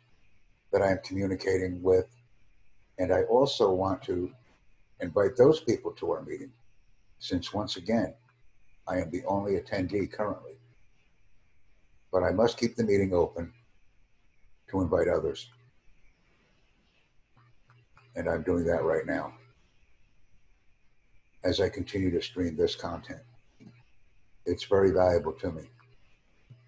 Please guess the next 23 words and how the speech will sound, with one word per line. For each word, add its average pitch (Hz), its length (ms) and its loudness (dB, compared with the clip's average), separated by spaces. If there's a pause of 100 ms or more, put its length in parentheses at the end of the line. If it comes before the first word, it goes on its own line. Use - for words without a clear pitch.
(1300)
And 104 160 2
see, 110 200 2
I 98 100 4
have 92 200 2
many 92 220 4
groups 92 360 0
that 87 120 -2
I'm 87 160 -4
a 82 60 -8
member 82 380 -2
of, 82 180 2 (920)
and 90 100 -6
I 87 60 -4
provide 90 440 0
content 87 480 -8
to 104 160 -2
them 82 320 -4 (680)
to 85 100 -8
encourage 85 520 0
verbal 85 280 0
communication 85 760 -10
with 80 220 -8
me. 135 100 -20